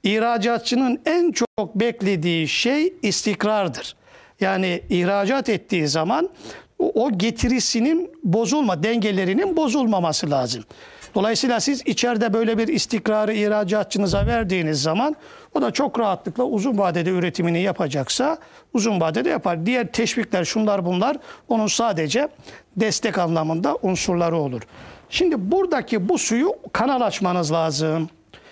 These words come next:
Eğer oturup beklerseniz yani üç ay, altı ay beklerseniz doları da, e, dokuza indirirseniz daha aşağı inmez.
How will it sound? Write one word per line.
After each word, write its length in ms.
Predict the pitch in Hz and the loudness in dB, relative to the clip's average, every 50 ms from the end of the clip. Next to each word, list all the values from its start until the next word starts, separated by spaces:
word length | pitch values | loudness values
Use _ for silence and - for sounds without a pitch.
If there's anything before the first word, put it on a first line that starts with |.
| - - | -10 -4
Eğer 200 | - 233 269 277 | 0 0 2 2
oturup 480 | 349 - - - - 254 269 254 - - | 2 0 0 0 0 0 0 0 0 0
beklerseniz 680 | 240 226 233 - 247 247 214 - 196 180 180 170 156 | -2 0 0 0 0 0 0 0 0 0 0 0 0
yani 220 | 185 190 190 185 196 | 0 0 0 0 -2
üç 300 | - 247 202 - - 202 | -2 -2 -2 0 0 0
ay, 140 | 190 196 | 0 0
altı 340 | 214 196 180 185 175 - 185 | 0 0 0 0 0 0 0
ay 180 | 180 180 175 156 | 0 0 0 -2
beklerseniz 720 | 180 175 - - 294 339 - - 220 170 151 127 - - - - - - - - - _ - | -2 -2 -2 -2 -2 0 0 0 0 0 -2 -2 -4 -8 -10 -14 -20 -20 -20 -20 -10 _ -2
doları 360 | 208 196 196 208 202 214 180 | 0 2 2 2 2 0 0
da, 240 | 202 196 170 156 151 165 185 - _ - - - - | 2 2 0 0 -2 -4 -6 -8 _ -16 -8 -2 -2
e, 300 | 170 156 156 151 147 135 135 | 0 0 0 0 -2 -2 -2
dokuza 380 | 202 208 - - 226 165 202 190 | -2 -2 0 0 0 0 0 0
indirirseniz 840 | 175 170 156 185 214 269 254 - - - 202 262 311 294 - - - - - - _ _ _ - | 0 0 0 0 0 0 0 0 0 0 0 0 0 0 -2 -6 -8 -14 -20 -20 _ _ _ -2
daha 140 | 156 165 175 | 0 0 2
aşağı 440 | 175 170 - - 175 180 185 190 | 0 0 0 0 0 0 0 0
inmez. 460 | 196 214 285 320 359 302 196 - - | -2 -2 -2 0 0 -2 -2 -4 -6